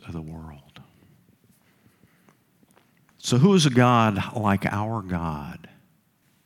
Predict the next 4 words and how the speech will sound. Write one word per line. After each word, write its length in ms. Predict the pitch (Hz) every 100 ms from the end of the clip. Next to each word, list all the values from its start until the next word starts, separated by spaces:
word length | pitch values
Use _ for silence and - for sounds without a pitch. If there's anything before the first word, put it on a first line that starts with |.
| _ -
who 100 | 98
passes 680 | - 113 110 104 101 87
over 480 | 90 98 90 87 78 - - _ _
transgressions? 1400 | - 95 92 85 - 82 90 90 - 76 76 - -